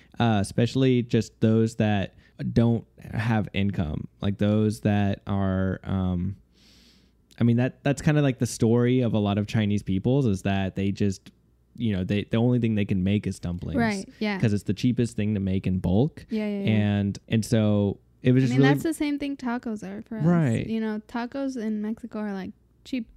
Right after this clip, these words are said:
Speaker 2: poor people food. <laughs> You know,
Speaker 1: Yeah.
Speaker 2: it's like, here they're like, "Oh, five dollars." <laughs>
Speaker 1: And it's, and it's, it, it is very symbolic of the, like, struggles that you have to go through in order to get to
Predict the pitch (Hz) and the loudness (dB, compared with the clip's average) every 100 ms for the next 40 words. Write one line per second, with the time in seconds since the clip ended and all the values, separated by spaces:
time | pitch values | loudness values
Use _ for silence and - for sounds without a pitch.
0 | _ - 247 240 202 196 208 226 254 311 | _ -12 -10 -8 -6 -6 -6 -6 2 6
1 | 185 247 233 135 107 - 113 - - _ | 8 8 6 6 4 2 0 -6 -20 _
2 | 254 240 233 226 208 202 - 208 208 202 | -2 0 0 0 -2 -2 -2 -2 -2 -4
3 | 208 202 202 190 208 - - _ - 233 | -4 -2 -4 -4 -6 -10 -18 _ -10 -4
4 | 285 156 220 - 359 - 147 135 - _ | 4 6 6 4 0 2 2 2 -6 _
5 | - 135 151 160 160 123 127 127 - 127 | 0 2 4 4 4 2 4 2 2 2
6 | 110 107 120 113 101 - - 107 104 101 | 2 2 4 4 2 -2 0 2 4 0
7 | - - _ - 110 104 101 95 - _ | -4 -20 _ 0 2 2 0 -2 -4 _
8 | _ _ _ _ _ - 107 95 - - | _ _ _ _ _ -2 0 -2 -6 0
9 | 110 104 131 139 131 110 107 101 104 98 | 2 4 2 2 2 2 2 0 0 2
10 | 95 98 139 160 175 - 113 110 113 113 | 2 4 4 6 2 0 -2 0 0 -2
11 | - 113 104 98 - 110 - - 113 101 | -4 -2 0 0 2 0 0 -2 0 2
12 | 95 101 | 0 -2